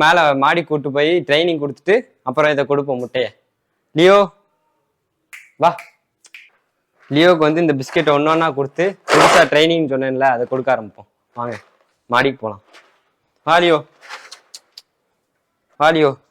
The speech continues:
லியோ பாத்தீங்கன்னா வெயில் அடிக்கும் போதெல்லாம் இந்தா அங்கதான் தண்ணி ஊத்தி விடும், அப்படியே அங்க தூங்குவேன். வா, ஆ, மாடிக்கு போலாம். ஏறு, ஏறு, ஏறு. வா,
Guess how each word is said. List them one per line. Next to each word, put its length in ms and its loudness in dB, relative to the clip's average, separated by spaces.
லியோ 160 4
பாத்தீங்கன்னா 440 2
வெயில் 220 0
அடிக்கும் 220 -2
போதெல்லாம் 260 0
இந்தா 180 4
அங்கதான் 360 0
தண்ணி 220 -4
ஊத்தி 220 -6
விடும், 160 -4
அப்படியே 220 -6
அங்க 180 -6
தூங்குவேன். 300 -6
வா, 60 4
ஆ, 180 -2
மாடிக்கு 260 0
போலாம். 180 -4
ஏறு, 220 6
ஏறு, 280 6
ஏறு. 120 0
வா, 100 2